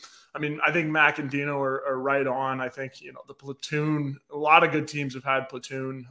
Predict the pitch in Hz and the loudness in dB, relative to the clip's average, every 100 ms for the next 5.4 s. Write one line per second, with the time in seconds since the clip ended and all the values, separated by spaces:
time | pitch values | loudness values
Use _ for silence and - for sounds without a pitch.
0 | - 131 127 123 127 135 127 131 131 135 | -10 -8 -8 -12 -16 -12 -10 -6 -6 -6
1 | 131 135 139 131 127 - _ - - _ | -6 -6 -6 -8 -12 -16 _ -20 -20 _
2 | - - 196 208 160 139 165 170 165 151 | -10 2 6 8 6 6 8 8 6 2
3 | 151 156 143 143 139 - 156 139 131 147 | -4 -8 -6 -6 -4 -4 -4 -4 2 2
4 | 151 143 139 139 143 135 131 127 - 135 | 2 0 -2 -2 0 4 4 4 0 -4
5 | 135 131 135 143 | 0 6 8 8